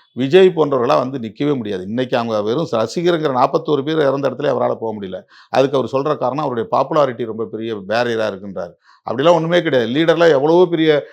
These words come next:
பாப்புலாரிட்டி இருந்தவங்கலாம் லீடர் கீழே போய் இறங்கி தான் வந்து அதுக்கு பிறகு மக்களுடைய செல்வாக்கு அடைஞ்சிருக்கலாம். இறங்கி போய் தான் ஆகணும். மக்கள் அதை கட்டாயப்படுத்துவாங்க. நீங்க வீடு வீடா போகலனா, வீதி வீதியா போகலனா, எம் ஜி ஆர் மாதிரி, ஜெயலலிதா மாதிரி நீங்க வந்து மச்சத்துல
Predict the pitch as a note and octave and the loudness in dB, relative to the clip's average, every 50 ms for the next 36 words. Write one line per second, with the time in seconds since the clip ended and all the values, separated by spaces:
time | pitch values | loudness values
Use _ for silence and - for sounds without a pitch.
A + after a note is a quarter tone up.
0 | - - _ _ C3+ C#3+ D3+ D3+ D#3+ D3+ D3+ D3+ C#3 C3+ C#3 B2+ C3+ C3 C3 D3 | -20 -20 _ _ 6 6 6 6 4 4 4 4 2 0 -4 -4 -2 -2 0 0
1 | E3 D#3 C#3 D3 D#3 D3 C#3 A#2+ - D3+ D#3 D3+ C3 C#3+ C#3 B2+ B2+ B2 C#3+ C#3+ | 0 0 2 0 0 0 -2 -2 -2 0 2 2 2 4 4 4 4 4 2 2
2 | C#3+ D3 D3+ C#3+ C3+ B2 B2 C#3 C3+ B2 A#2 A2+ A2 A#2 A#2+ B2 B2 B2 A#2+ A2+ | 2 0 0 0 -2 -4 -2 -2 -2 -2 -2 -4 -6 -6 -6 -6 -4 -4 -4 -4
3 | G#2+ G#2 G2 G2+ G#2 G2 - A2+ A2 G2+ F#2 - G#2+ G#2 G2+ G2 F2+ F#2 F#2 F#2 | -4 -4 -6 -8 -10 -10 -10 -8 -8 -8 -8 -8 -10 -8 -8 -10 -10 -12 -14 -14
4 | F#2 F2+ F2 F2+ F2 _ _ _ _ _ _ _ _ _ _ A#2 B2 C#3 D3 C#3+ | -14 -16 -18 -20 -20 _ _ _ _ _ _ _ _ _ _ 2 2 2 2 2
5 | C3+ G#2+ - A#2+ B2+ C3+ C3+ C3 - D3+ D3 C#3 B2+ A#2 A#2+ G#2+ A2 A2 - C#3 | -2 -2 0 4 4 4 4 4 4 4 4 4 4 2 0 -4 -8 -4 -2 -2
6 | C3 A2+ G#2 A#2+ G#2 - C#3+ C3+ A2 G#2+ G#2 - F#2+ F2 E2+ F2 - _ _ _ | -2 -2 -2 -4 -2 0 0 0 -2 -4 -8 -10 -12 -12 -12 -16 -20 _ _ _
7 | _ _ _ _ _ _ _ _ _ - A2+ B2+ B2+ A#2+ A2 B2 C#3+ C#3+ C#3 C3+ | _ _ _ _ _ _ _ _ _ -6 -4 -2 0 0 2 2 2 4 4 4
8 | C#3+ D3 D3+ C#3+ - C3 C3 B2+ B2 A#2+ C3+ D3+ D3 C3 C3 C3+ C3+ C3 C3+ C3 | 6 6 4 4 4 2 2 2 2 2 0 0 0 0 -2 -2 -2 -4 0 2
9 | D3 C#3 - B2+ B2+ A#2 A#2+ C3 C#3+ C#3+ C3+ - - - - - _ _ - B2 | 2 2 2 0 0 0 0 0 -2 -2 -4 -6 -12 -20 -20 -20 _ _ -4 -2
10 | C#3 C#3 C#3+ C#3 C3 A#2 B2+ C#3 D3+ D3 B2 C3 C3 C#3 C3+ C3 B2 B2 C3 C#3+ | 0 4 6 6 6 6 4 2 2 2 4 4 4 4 4 2 0 2 0 0
11 | D3 D3 C3+ B2+ B2 A#2+ B2 A#2+ B2 C3 C#3 B2+ B2 A#2+ A#2+ - C#3+ - C#3 C3 | 0 0 -2 -2 -2 0 0 0 0 -2 -2 -2 -2 -4 -6 -8 -6 -4 -2 0
12 | B2 A#2+ A#2 | 0 0 -2